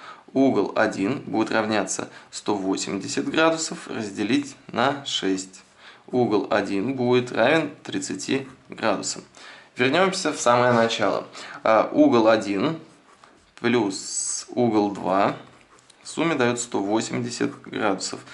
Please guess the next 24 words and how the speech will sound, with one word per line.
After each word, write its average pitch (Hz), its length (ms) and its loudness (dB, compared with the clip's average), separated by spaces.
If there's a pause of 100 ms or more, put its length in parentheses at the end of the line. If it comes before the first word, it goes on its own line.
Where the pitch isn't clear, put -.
(180)
Подставим 139 480 2
вместо 120 340 0
угла 117 360 4
одного 123 440 2
теперь 110 300 -8
тридцать 143 420 0
градусов. - 480 -4 (300)
Получается 110 480 0
тридцать 110 640 -2 (240)
градусов 160 640 -4 (240)
плюс 110 480 -2
угол 101 460 -2 (180)
два 101 520 -2
дает 110 280 -2
сто - 260 -6
восемьдесят 120 520 -6
градусов. - 540 -6 (1200)
Угол 110 340 2
два 107 320 2
будет 131 320 0
равняться 113 540 0
сто - 220 -4
восемьдесят 107 720 -4
градусов 160 520 -4